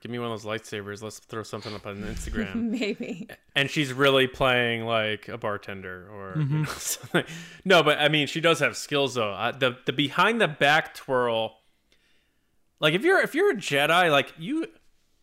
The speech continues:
Speaker 1: you have to be pretty confident, because you're gonna cut your whole body off if you don't do
Speaker 3: Yeah.
Speaker 1: that right. So,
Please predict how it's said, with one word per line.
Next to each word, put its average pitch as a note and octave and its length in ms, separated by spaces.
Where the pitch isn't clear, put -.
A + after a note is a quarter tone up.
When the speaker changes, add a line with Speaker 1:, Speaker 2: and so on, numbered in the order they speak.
Speaker 1:
you F4 440
have C#4 160
to G#3+ 100
be G3 100
pretty E3+ 280
confident, A#2+ 580
because A#2+ 320
you're E3 160
gonna E3 340
cut - 320
your A#2 140
whole B2 680
body F#2+ 320
off - 400
if C#3+ 200
you B2 40
don't A#2 200
do B2+ 60
Speaker 3:
Yeah. A#2 200
Speaker 1:
that F#2+ 80
right. G3 400
So, C3 380